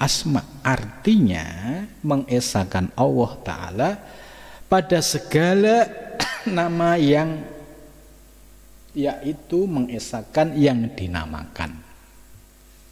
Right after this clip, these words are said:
Maksudnya, ya, mengesahkan Allah pada segala nama yang, yaitu mengesahkan yang dinamakan. Yang dinamakan itu disebut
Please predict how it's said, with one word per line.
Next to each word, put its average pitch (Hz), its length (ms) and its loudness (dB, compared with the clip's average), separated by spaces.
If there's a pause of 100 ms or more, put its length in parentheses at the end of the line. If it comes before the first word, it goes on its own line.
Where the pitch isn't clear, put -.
(1120)
Maksudnya, 95 1040 -2 (320)
ya, 98 400 -4 (560)
mengesahkan 98 1120 -2
Allah 98 720 -4 (400)
pada 101 320 -2
segala 104 640 -2
nama 113 1040 0 (320)
yang, 110 400 -6 (160)
yaitu 107 560 -8
mengesahkan 127 880 -6
yang 110 320 0
dinamakan. 82 800 -10 (800)
Yang 90 320 -4
dinamakan 80 640 -4
itu 85 240 -6
disebut - 480 -6